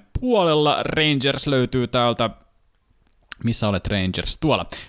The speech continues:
Kahdestoista joukkue. Ja musta tuntuu, että etenkin ehkä vielä enemmän tähän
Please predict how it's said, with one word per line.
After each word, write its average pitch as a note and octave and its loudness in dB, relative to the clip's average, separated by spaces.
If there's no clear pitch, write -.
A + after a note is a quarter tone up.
Kahdestoista G#2 0
joukkue. G2 0
Ja B2+ 0
musta D#3 2
tuntuu, D#3 2
että D3 -6
etenkin C3+ 2
ehkä A#2+ -2
vielä A#2+ 2
enemmän A#2+ 2
tähän A#2+ 0